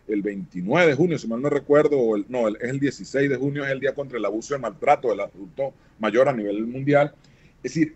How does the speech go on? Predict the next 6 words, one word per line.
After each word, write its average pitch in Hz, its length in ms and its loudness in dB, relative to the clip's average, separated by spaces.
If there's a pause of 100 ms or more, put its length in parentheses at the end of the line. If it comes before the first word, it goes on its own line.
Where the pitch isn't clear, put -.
enseñar 127 600 0
acerca 117 360 -2
del 107 100 2
buen 113 220 -2
trato, 139 440 0 (600)
entender 143 760 2